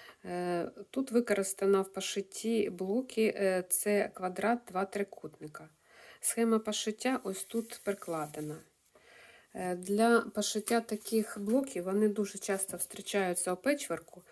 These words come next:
Е, в інтернеті є таблиці для розрахунки цих, е,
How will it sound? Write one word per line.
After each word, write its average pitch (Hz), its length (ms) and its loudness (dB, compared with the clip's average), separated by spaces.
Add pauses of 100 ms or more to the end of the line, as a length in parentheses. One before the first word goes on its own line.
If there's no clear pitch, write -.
(340)
Е, 180 240 2
в 185 120 0
інтернеті 208 640 4
є 208 340 4
таблиці 190 640 -2
для 190 440 0
розрахунки 190 720 0
цих, 208 560 0
е, 185 360 -4